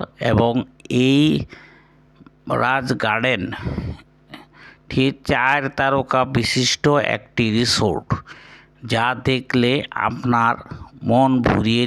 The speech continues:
যাবে। এবং এই রিসোর্টে সব কিছুই আছে, এবং তাদের যে সৌন্দর্য, একটা পরিকল্পনা, খুব পরিকল্পনা মাফিক তারাই করেছে। এবং এখানে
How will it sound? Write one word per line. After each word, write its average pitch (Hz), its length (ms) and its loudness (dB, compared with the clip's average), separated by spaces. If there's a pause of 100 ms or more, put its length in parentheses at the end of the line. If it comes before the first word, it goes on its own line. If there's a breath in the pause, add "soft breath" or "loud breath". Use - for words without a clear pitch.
যাবে। 131 260 0 (580 loud breath)
এবং 113 180 0 (240)
এই 120 100 0 (120)
রিসোর্টে 139 560 2 (320)
সব 127 180 2 (180)
কিছুই 117 360 2 (100)
আছে, 127 260 -2 (640 loud breath)
এবং 117 160 2 (180)
তাদের 127 360 0 (420)
যে 120 140 2 (1600 loud breath)
সৌন্দর্য, 147 840 2 (880 loud breath)
একটা 131 220 -2 (160)
পরিকল্পনা, 143 720 2 (640 loud breath)
খুব 120 160 -2 (160)
পরিকল্পনা 143 680 2 (140)
মাফিক 139 360 2 (120)
তারাই 123 280 0 (100)
করেছে। 120 460 0 (680 loud breath)
এবং 117 200 2 (160)
এখানে 131 300 -2